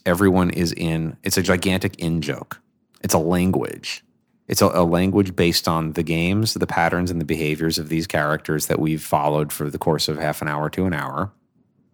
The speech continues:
And everyone in that room speaks that same language. So you have a series of things called back and coming together,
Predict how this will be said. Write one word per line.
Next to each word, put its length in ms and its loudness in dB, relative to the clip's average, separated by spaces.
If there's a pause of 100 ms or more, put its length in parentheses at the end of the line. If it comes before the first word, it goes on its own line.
(180)
And 160 0
everyone 320 4
in 100 2
that 120 2
room 420 2 (240)
speaks 360 0
that 140 0
same 200 -2
language. 500 -6 (240)
So 140 -2
you 40 6
have 80 4
a 40 2
series 380 6
of 60 -6
things 360 0
called 440 -2
back 360 -2
and 120 -6
coming 320 -2
together, 640 0